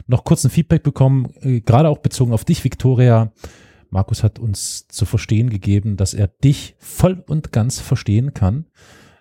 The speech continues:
ähm, gerade was das Gefühl angeht, in der Hagia Sophia zu stehen und sich bewusst zu machen, dass die seit tausendfünfhundert Jahren da steht,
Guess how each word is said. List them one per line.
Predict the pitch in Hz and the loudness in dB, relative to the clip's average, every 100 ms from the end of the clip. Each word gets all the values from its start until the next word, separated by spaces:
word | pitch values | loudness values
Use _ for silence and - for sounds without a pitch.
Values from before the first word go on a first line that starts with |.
| - | -4
ähm, | 98 98 101 101 101 | 2 2 2 0 -2
gerade | - 95 104 113 101 - | 0 2 4 4 2 0
was | 98 - | -4 -2
das | 107 - | -2 -4
Gefühl | - 120 101 | -2 0 2
angeht, | 107 101 95 - | 0 2 2 0
in | - 107 | 0 0
der | 98 92 92 92 90 _ _ | 4 4 4 2 0 _ _
Hagia | - 98 104 | 0 4 4
Sophia | 92 98 - 101 95 | 4 2 4 4 4
zu | - | 0
stehen | 90 98 92 90 | -4 0 2 0
und | 85 90 82 | -2 -8 -6
sich | 87 - | -6 -4
bewusst | 90 92 120 - | 0 2 2 0
zu | - | 2
machen, | 101 95 - 95 | 4 2 0 -2
dass | - 85 - - | 0 -2 -2 -12
die | - 78 | -8 -6
seit | 80 82 82 - | -2 -2 -2 -2
tausendfünfhundert | - 139 139 117 117 107 - - 107 98 - 101 92 | -2 0 0 2 2 2 -2 0 0 0 -2 -2 0
Jahren | 87 85 90 90 | 2 2 2 2
da | 87 | 0
steht, | - - 82 - | -2 -2 -2 -2